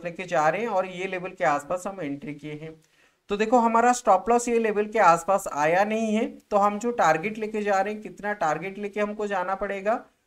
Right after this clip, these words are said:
ट्वेंटी फ़ाइव थाउजेंड वन ट्वेंटी सेवन पे हम entry किए हैं, plus अगर वन फ़ोर्टी करेंगे, हमारा target twenty five thousand two सिक्सटी सेवन लेवल के आसपास रहेगा।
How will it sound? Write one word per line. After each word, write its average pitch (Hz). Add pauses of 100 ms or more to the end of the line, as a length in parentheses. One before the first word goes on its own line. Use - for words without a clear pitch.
(260)
ट्वेंटी 185
फ़ाइव 202
थाउजेंड 214
वन 185
ट्वेंटी 180
सेवन 214
पे 208
हम 208
entry 180
किए 220
हैं, 226
plus 190
अगर 190
वन 165
फ़ोर्टी 180
करेंगे, 208 (420)
हमारा 196
target 196
twenty 180
five 180
thousand 208
two 226
सिक्सटी 226
सेवन 185
लेवल 180
के 180
आसपास 160
रहेगा। 143